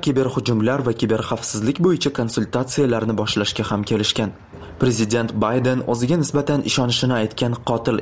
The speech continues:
iborasi haqidagi savolga javob berarkan, Putin Qo'shma Shtatlarni Iroqdagi tinch fuqarolar o'limi hamda Guantanamo qamoqxonasi uchun tanqid qildi.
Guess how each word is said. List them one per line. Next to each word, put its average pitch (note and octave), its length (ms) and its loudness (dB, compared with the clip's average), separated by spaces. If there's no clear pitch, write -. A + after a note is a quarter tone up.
iborasi A2 420 0
haqidagi G#2+ 440 0
savolga A2 400 0
javob A2 320 0
berarkan, A2 460 0
Putin D#3+ 300 2
Qo'shma F3 320 2
Shtatlarni D3+ 600 2
Iroqdagi B2 520 0
tinch C3 280 0
fuqarolar A#2 520 0
o'limi B2+ 300 2
hamda A#2+ 240 2
Guantanamo A2+ 640 2
qamoqxonasi A#2 680 0
uchun G#2+ 200 0
tanqid G2+ 420 -2
qildi. G#2+ 240 2